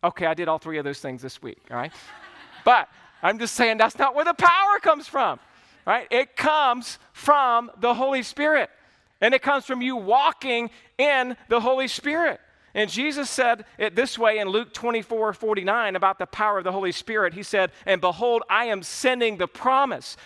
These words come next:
of my Father upon you, and stay in this city until you are clothed with power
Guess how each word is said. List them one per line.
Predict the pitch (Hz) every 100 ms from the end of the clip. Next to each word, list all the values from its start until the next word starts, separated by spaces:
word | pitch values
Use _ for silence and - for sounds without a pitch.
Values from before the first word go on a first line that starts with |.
| -
of | 220
my | 226 220
Father | - 254 262 262 233
upon | 196 - 262 277 262
you, | 165 135 180 - -
and | 196 196
stay | - 262 277 -
in | 240 233
this | 220 214
city | - 311 269 160 202 -
until | 208 208 - 240
you | 208 247
are | 226 196
clothed | - - 226 277 311 190 - _ - _ _ _ _ _ -
with | 214 -
power | - 262 262 277 202 165 180